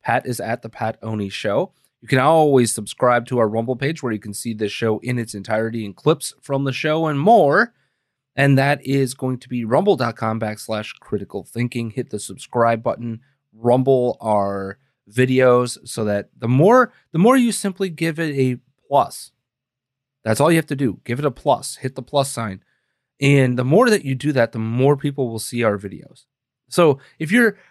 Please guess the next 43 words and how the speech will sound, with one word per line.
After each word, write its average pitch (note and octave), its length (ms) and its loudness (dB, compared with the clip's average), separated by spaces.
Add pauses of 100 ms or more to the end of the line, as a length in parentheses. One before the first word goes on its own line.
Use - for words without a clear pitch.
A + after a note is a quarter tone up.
(140)
of D#3+ 240 0
the D#3+ 180 0
tens E3 500 0
of C#3 140 -4
people D3 280 0
that A2+ 140 2
see C3 200 -2
the A#2 100 -2
video G#2+ 380 -4
every G2 240 -8
day, G2 220 -12 (500)
just C#3+ 400 2 (200)
please F#3 280 2
do F#3+ 100 2
us F3 120 -2
a D#3 40 -10
favor D3+ 380 -4
and C#3 180 -8
hit C#3 300 -4
that, C3 240 0 (560)
that A#2+ 320 0
plus B2+ 240 -2
button. G2 280 -8
It's E2+ 140 -16
kinda A#2+ 180 -4
like B2+ 140 -4
the C3 100 -4
like A#2+ 300 -2
button, G2+ 320 -6 (560)
um, F#2 440 -2
the G#2+ 80 -20
thumbs A2+ 260 -2
up A2+ 140 0
button G2 260 -4
on, F#2+ 340 -10
on G#2 140 -8
YouTube. G#2 340 -12 (1120)
The B2+ 160 0
more D#3 240 6
that F3+ 240 -4
you D3 140 4
do B2 240 2
that, E3 300 0